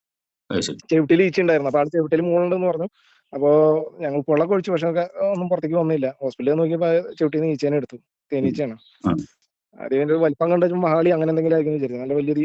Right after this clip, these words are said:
Speaker 2: ഈച്ചയായിരുന്നേ.
Speaker 1: ആ.
Speaker 2: അപ്പൊ അവിടെ ചെന്ന് ഇന്നിപ്പോ രാവിലെ ഞാൻ പോയി അവിടുത്തെ ആൾക്കാരോട് സംസാരിച്ച് കഴിഞ്ഞപ്പോ അവരത് സീരിയസ് ആയിട്ട് എടുക്കണില്ല തോന്നുന്നു. സ്കൂൾ പിള്ളേരൊക്കെ പോണ സമയമാണേ.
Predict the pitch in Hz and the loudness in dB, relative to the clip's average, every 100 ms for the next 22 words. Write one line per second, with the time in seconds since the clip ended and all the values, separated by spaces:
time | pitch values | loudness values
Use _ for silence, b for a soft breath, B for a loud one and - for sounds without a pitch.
0 | 165 139 147 123 110 - _ _ _ - | -4 -2 0 -2 -4 -16 _ _ _ -4
1 | 87 131 135 127 131 180 185 185 196 202 | -4 0 0 0 0 0 2 2 2 2
2 | 202 190 196 190 196 190 180 185 175 175 | 2 2 2 2 2 2 2 2 2 0
3 | 185 170 170 175 185 185 175 185 185 175 | 0 0 0 0 0 0 2 4 4 4
4 | 175 - 170 165 175 175 185 180 165 147 | 0 -4 -2 2 2 4 4 2 0 0
5 | 160 175 160 180 175 151 - - 135 139 | 0 0 0 0 0 -2 -6 -8 -2 0
6 | 147 170 175 170 165 170 165 | 0 0 -2 0 0 0 -2